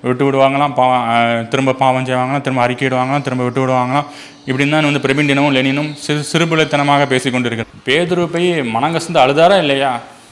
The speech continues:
ம், நீங்க பாவ அறிக்கை பண்ண வேண்டாம், நீங்க இது பண்ண வேண்டாம்னு சொல்றீங்க. பேதுரு மனங்கசந்து அழுதாரா இல்லையா? சரி, பேதுருவை விட்டுருங்க,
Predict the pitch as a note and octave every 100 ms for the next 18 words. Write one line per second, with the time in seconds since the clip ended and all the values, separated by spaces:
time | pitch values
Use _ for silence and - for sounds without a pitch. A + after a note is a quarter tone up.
0 | - - - _ _ _ _ _ _ _
1 | _ _ _ _ _ _ _ _ _ B2+
2 | D#3+ F3 - _ _ _ _ _ _ _
3 | _ - B2+ C#3 D#3+ D3 D3+ D#3 C#3 D3
4 | D3+ D3 D3+ D3 C#3+ C#3+ C#3 C#3+ C#3+ C#3+
5 | D3 C3+ B2+ C3+ C#3 C3+ D#3 D3+ C#3 D3
6 | C#3 C#3+ B2+ C3+ C3 C#3+ A#2+ A2+ B2 G#2+
7 | - - _ _ _ _ _ _ _ _
8 | _ _ _ - B2+ C3 D3+ D#3+ D3+ C3
9 | C3+ C3+